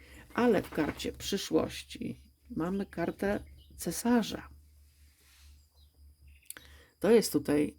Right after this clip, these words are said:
e, ciekawa energia, bo w przyszłości pokazuje się ktoś, kto wprowadza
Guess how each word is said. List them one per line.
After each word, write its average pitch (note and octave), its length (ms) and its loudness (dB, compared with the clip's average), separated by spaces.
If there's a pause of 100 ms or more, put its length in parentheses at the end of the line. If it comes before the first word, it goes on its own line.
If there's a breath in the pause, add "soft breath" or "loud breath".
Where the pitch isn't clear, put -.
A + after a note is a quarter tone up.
e, C#3+ 400 0
ciekawa D3 420 0
energia, - 640 2 (600 soft breath)
bo D3+ 220 6
w - 60 -10
przyszłości - 1040 0 (100)
pokazuje E3 540 4
się D#3 260 2
ktoś, - 440 0
kto - 180 -4
wprowadza E3 760 2